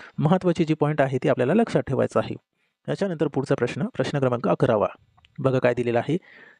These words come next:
विद्यार्थ्यांना वास्तविक जीवनातील समस्या सोडवण्यासाठी प्रोत्साहित करणे, गटात काम करणे आणि स्वतःच्या प्रयत्नांनी निष्कर्ष काढण्यास शिकवणारी जी अध्यापन पद्धती आहे ती कोणती आहे?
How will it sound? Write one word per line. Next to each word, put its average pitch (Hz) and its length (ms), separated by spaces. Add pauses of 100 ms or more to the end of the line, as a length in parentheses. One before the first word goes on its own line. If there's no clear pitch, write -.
विद्यार्थ्यांना 165 560
वास्तविक 185 520
जीवनातील 175 480
समस्या 170 400
सोडवण्यासाठी 143 580
प्रोत्साहित 175 600
करणे, 135 260 (600)
गटात 190 220 (100)
काम 170 180
करणे 143 260
आणि 156 180
स्वतःच्या 165 460
प्रयत्नांनी 151 480 (120)
निष्कर्ष 190 360
काढण्यास 143 380
शिकवणारी 135 420
जी 151 140
अध्यापन 180 380
पद्धती 143 380
आहे 123 140
ती 208 100
कोणती 214 300
आहे? - 200